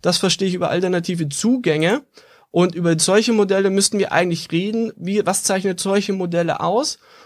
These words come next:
Und wie kriegen wir die groß, damit so ein Bauchladen, ne, ich biete irgendwie einfach alles an, dass wir im Grunde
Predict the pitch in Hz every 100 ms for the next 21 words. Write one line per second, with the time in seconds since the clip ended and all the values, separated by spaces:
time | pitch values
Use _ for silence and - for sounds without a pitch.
0 | - 170 185 175 208 190 160 208 247 -
1 | 175 190 285 359 - - _ _ _ -
2 | 175 214 - 214 - 190 196 196 - 165
3 | 220 - 254 233 240 254 208 240 190 -
4 | 208 214 208 214 208 196 185 180 175 -
5 | 180 262 - 226 233 196 190 196 196 180
6 | 196 202 208 208